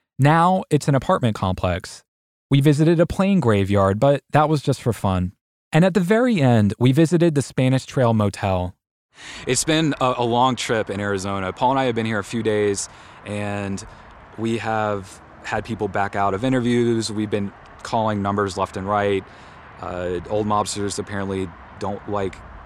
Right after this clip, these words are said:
phones or email. Uh, don't, don't really like to be contacted. So, yeah,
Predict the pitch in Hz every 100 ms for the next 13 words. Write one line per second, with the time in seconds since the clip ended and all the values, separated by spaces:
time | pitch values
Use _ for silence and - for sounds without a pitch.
0 | - - - - - - 95 98 101 98
1 | - - 98 92 92 110 104 104 101 104
2 | - - - - - - 98 110 120 143
3 | 143 135 131 117 110 104 113 104 104 92
4 | 90 92 92 - - - - 117 117 110
5 | 104 - - - - - - - - -
6 | - 127